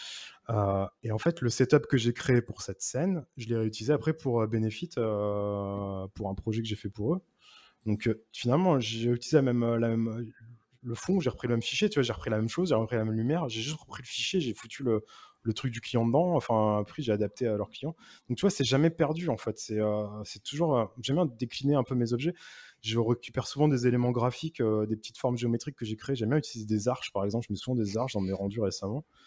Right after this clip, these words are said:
Et ça, j'aime bien les mettre. Donc, du coup, je les mets un peu partout après, euh, enfin, voilà, c'est, <laughs> c'est comme ça que tu, tu optimises aussi vachement le temps, euh, de travail parce que t'as besoin moins de créer d'éléments. Et j'ai la chance que les clients me demandent, « Bah, on veut ton truc. »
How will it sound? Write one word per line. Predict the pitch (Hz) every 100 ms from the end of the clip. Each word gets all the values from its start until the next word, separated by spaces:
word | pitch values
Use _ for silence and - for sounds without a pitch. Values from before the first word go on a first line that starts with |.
| - -
Et |
ça, | 107
j'aime | 147 135
bien | 131
les | 120
mettre. | 170 -
Donc, | 123
du | 117
coup, | 190
je | 156
les | 117
mets | 127
un | 127
peu | 120
partout | 107 - 160
après, | 113 - 139
euh, | 117 104 98 95 92 95 _ _ _ _ _ _ _ _
enfin, | -
voilà, | 90 80 82 -
c'est, | - - -
<laughs> | - 175 - - - - - _
c'est | - -
comme | 113 120
ça | 156
que | 160
tu, | 123 113 110 110 110 107
tu |
optimises | 117 - - 143
aussi | 120 127
vachement | 117 113 120
le |
temps, | 117 135 127
euh, | 104 101 101
de | 98 98
travail | - 117 143
parce | 120
que | 107
t'as | 107 98
besoin | 98 110
moins | 135 135
de | 135
créer | - 123
d'éléments. | 113 110 113 165 156
Et | 113
j'ai | 110 107
la | 107
chance | 107 147 131
que | -
les |
clients | - 123
me | 127
demandent, « | 117 139 110
Bah, | 113
on |
veut | 113 123
ton | 120
truc. » | - 143